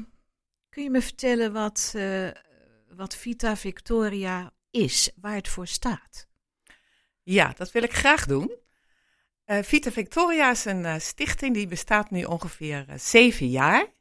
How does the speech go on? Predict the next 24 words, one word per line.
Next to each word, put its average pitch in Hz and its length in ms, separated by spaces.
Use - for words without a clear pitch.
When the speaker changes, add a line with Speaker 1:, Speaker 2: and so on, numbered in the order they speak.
Speaker 2:
En, 202 460
ehm, 175 440
het - 180
staat 262 520
voor, 202 540
eh, 151 160
vrouwen-events 214 1120
die 196 160
we 156 60
organiseren 156 1000
jaarlijks, 185 800
één 226 200
keer - 120
per 180 120
jaar 143 400
in 151 280
Delft. - 600
Speaker 1:
Alleen 226 420
voor 254 180
vrouwen? - 460
Speaker 2:
Alleen 202 400
voor 135 200
vrouwen 196 560
en 180 280